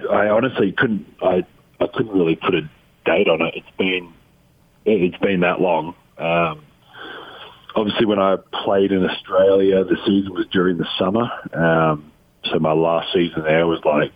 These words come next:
oh eight, oh nine, I think it was. Um, I have been lucky to play in Barcelonas and cities that have good weather, like, not summer weather, but, but nice. You can be outside in a t-shirt or whatever.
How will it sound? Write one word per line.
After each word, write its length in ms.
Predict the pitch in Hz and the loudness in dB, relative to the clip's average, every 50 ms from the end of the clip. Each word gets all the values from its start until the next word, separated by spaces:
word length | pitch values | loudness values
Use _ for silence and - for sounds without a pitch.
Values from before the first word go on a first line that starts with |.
| - _ _ _ _ _ - | -14 _ _ _ _ _ 0
oh 280 | 80 78 78 78 78 73 - - | 2 2 4 2 2 0 0 0
eight, 260 | 78 78 80 82 80 | 2 2 2 2 2
oh 160 | 80 78 76 | 2 2 2
nine, 360 | 76 76 76 80 87 95 98 98 | 0 0 0 0 2 2 0 0
I 60 | 95 - | 0 0
think 160 | - 98 92 | 0 0 0
it 80 | 85 | 0
was. 260 | 85 98 104 113 117 - - - - - - _ - | 2 2 0 0 -2 -4 -6 -12 -14 -16 -20 _ -8
Um, 600 | 151 147 147 147 147 147 147 147 143 139 139 - - _ _ _ _ _ _ _ _ _ _ _ _ _ _ _ _ _ _ _ _ _ _ - | -4 -2 0 0 0 0 0 -2 -4 -10 -18 -20 -20 _ _ _ _ _ _ _ _ _ _ _ _ _ _ _ _ _ _ _ _ _ _ -2
I 580 | 98 98 92 95 98 95 92 87 90 92 87 - - _ _ _ _ | 0 0 2 2 2 2 2 2 2 2 0 -2 -8 _ _ _ _
have 380 | - - - 123 120 113 98 87 | -4 -2 0 0 0 -2 -2 -2
been 200 | 104 98 90 87 | -2 0 0 2
lucky 340 | 90 90 90 - - 98 92 | 0 0 0 0 0 0 0
to 100 | 82 82 | 0 -2
play 380 | - - - - 98 92 92 | -4 -4 -4 -2 0 0 2
in 560 | 87 82 76 87 90 87 85 85 85 82 82 82 - _ _ _ _ - | 2 2 2 2 2 0 -2 -4 -10 -12 -14 -16 -20 _ _ _ _ -6
Barcelonas 840 | - 95 90 90 - - 92 82 85 87 87 85 87 85 82 80 80 | -2 -2 -2 -2 -2 -2 -2 0 0 0 2 2 2 2 2 0 0
and 180 | 82 78 76 - - | -2 -2 -4 -4 -4
cities 280 | - 95 87 90 85 78 82 | -2 0 2 2 2 0 0
that 180 | 85 - - | 0 0 0
have 240 | - 90 85 - - | 0 0 -2 -2 -2
good 160 | - - 87 | -2 -2 -2
weather, 400 | 78 78 80 85 92 110 120 165 - _ | 0 0 0 2 2 0 -2 -2 -4 _
like, 240 | 90 90 80 - - - - _ _ _ _ _ - - - - - _ _ | -2 -2 -2 -2 -4 -10 -18 _ _ _ _ _ -20 -20 -20 -20 -20 _ _
not 240 | - 107 107 98 - - - - | -2 -2 -2 -2 -4 -8 -8 -2
summer 240 | - 98 98 104 104 | 0 0 2 2 2
weather, 320 | 98 98 101 110 123 135 | 2 2 2 2 0 0
but, 220 | 123 - 87 76 - _ _ _ _ | 0 0 -2 -2 -4 _ _ _ _
but 140 | - 90 78 | -4 -4 -4
nice. 400 | 80 85 87 85 90 90 87 - - - | -2 -2 0 2 2 0 0 -2 -4 -4
You 80 | 92 87 | -4 -2
can 140 | - 87 80 | -2 0 0
be 140 | 90 87 82 | 2 2 2
outside 560 | 76 73 - - - 90 80 82 82 82 80 | 0 -2 -2 -2 0 0 2 2 2 2 2
in 120 | 82 80 78 | 2 2 2
a 80 | 76 | 0
t-shirt 480 | - - 87 85 82 - - 87 85 82 | 0 0 0 0 2 2 0 2 2 2
or 40 | 85 | 2
whatever. 320 | 82 85 87 90 101 104 | 2 2 2 0 0 -2